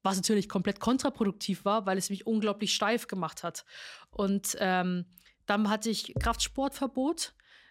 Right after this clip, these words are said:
Ich hatte, wenn ich ins Gym gegangen bin, durfte ich nur Cardio oder Stretching machen.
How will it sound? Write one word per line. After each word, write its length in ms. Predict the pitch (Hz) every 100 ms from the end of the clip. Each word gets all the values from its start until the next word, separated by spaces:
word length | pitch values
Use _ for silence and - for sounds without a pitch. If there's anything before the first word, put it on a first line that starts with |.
| _
Ich 240 | - 214 220
hatte, 380 | 214 220 208 214
wenn 180 | 208 254
ich 260 | - -
ins 240 | 226 220 -
Gym 140 | 262
gegangen 380 | 262 254 254 247
bin, 440 | 262 277 254 208
durfte 220 | 226 226
ich 80 | 208
nur 100 | 196
Cardio 460 | 185 220 240 233 277
oder 220 | 226 214
Stretching 420 | - 196 - 170
machen. 300 | 165 160 156